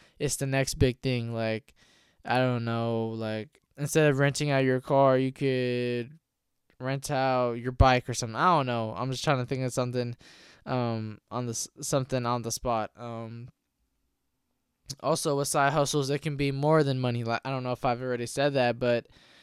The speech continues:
you could make connections with other people. I feel like in this world, you need to be making connections. I feel like making connections with people is vital in today's society.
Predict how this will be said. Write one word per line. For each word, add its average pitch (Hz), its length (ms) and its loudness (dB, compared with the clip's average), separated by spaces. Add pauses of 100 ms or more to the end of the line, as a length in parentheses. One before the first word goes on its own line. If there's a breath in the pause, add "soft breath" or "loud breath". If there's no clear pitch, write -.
you 151 120 -2
could 147 300 0
make 147 320 2
connections 143 560 -2
with 123 160 -2
other 123 220 2
people. 113 480 -2 (360 soft breath)
I 127 80 -4
feel 147 260 0
like 135 400 2
in 127 140 -6
this 131 240 -4
world, 123 500 -2 (400 soft breath)
you 131 120 -8
need 143 380 0
to 143 100 -2
be 135 200 0
making 135 400 -6
connections. 127 760 -8
I 120 160 -4
feel 127 400 -4 (300)
like 120 460 -2 (240)
making 147 420 -2
connections 151 600 -2
with 143 180 0
people 143 400 2
is 120 320 -2
vital 120 440 0
in 110 160 -6
today's 123 320 0
society. 107 600 -2